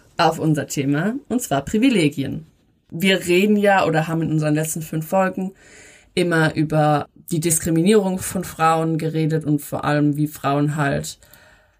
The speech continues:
ja, Unrecht angetan wird und wie, ähm, dass sie halt nicht gleichgestellt sind.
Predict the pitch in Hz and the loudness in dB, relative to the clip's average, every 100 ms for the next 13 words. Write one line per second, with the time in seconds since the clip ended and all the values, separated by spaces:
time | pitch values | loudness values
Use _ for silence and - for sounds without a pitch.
0 | - 165 170 208 202 185 - 156 147 147 | 0 2 6 6 6 4 2 2 2 2
1 | 156 151 147 151 147 147 147 151 147 143 | 0 2 2 0 0 0 0 0 0 0
2 | 143 - 143 139 - - - - 151 165 | 0 -2 -4 -4 -6 -10 -6 0 2 2
3 | 165 160 160 - 147 156 151 - 139 - | 0 0 0 2 2 2 -6 -8 -8 -8
4 | 160 156 | -8 -10